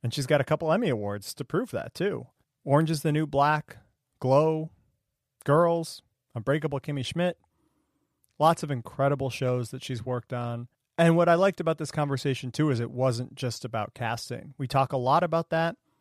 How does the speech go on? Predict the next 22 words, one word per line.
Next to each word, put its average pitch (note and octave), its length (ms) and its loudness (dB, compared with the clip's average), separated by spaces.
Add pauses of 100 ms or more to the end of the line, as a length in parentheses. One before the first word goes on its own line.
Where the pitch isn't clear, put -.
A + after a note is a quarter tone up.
(380)
but C#3 120 -4
she's C#3 180 0
also C#3+ 240 2
an B2+ 80 0
old B2 220 -2
movie E3+ 260 -2
buff. E3 380 0
We B2 100 -4
talk A#2 220 -4
a A#2+ 40 -4
lot A2+ 140 -2
about A2+ 220 -6
old A2 220 -4
movies E3+ 640 -4 (880)
and D3 160 -2
just G3+ 180 -4
sort G3 180 2
of C#3+ 60 0
hearing D3 420 0
her C#3 440 -2
side B2 680 -4
of A2+ 440 -6